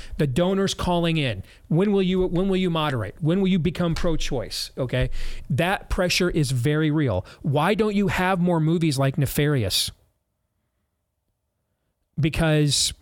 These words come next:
our donors don't wanna fund that stuff. Our donors, our donor class is not good, not good as a whole. So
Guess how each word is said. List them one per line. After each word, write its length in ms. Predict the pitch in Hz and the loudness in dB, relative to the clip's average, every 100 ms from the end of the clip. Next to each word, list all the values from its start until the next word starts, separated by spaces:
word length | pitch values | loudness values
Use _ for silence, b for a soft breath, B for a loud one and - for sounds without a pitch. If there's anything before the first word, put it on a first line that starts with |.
| _ _ _ _ _ _ _ _ _ - b b _ | _ _ _ _ _ _ _ _ _ -20 b b _
our 160 | 139 151 | 0 2
donors 380 | 165 165 160 | 2 2 2
don't 160 | 151 151 | 2 2
wanna 180 | 147 135 | 2 0
fund 240 | - 156 | 0 0
that 140 | 131 98 | 0 0
stuff. 420 | - 92 - - - _ _ _ _ _ _ _ _ _ _ - | -2 -2 -4 -8 -12 _ _ _ _ _ _ _ _ _ _ -4
Our 160 | 135 170 | 0 2
donors, 460 | 185 170 131 - - | 2 2 0 0 0
our 180 | 175 | 0
donor 280 | 170 190 170 | 2 2 0
class 400 | - 135 120 113 | 0 0 0 0
is 120 | 107 | -2
not 360 | 120 120 120 110 | 0 0 0 -2
good, 340 | - 95 80 - _ _ _ _ _ _ 226 | -2 -2 -4 -10 _ _ _ _ _ _ -2
not 200 | 143 - | -2 0
good 180 | 104 - - | -4 -4 -12
as 120 | - 117 | -4 -2
a 80 | |
whole. 300 | 107 95 82 - B B B B B B | 0 -2 -6 -16 B B B B B B
So 400 | - 160 139 131 | -2 2 2 0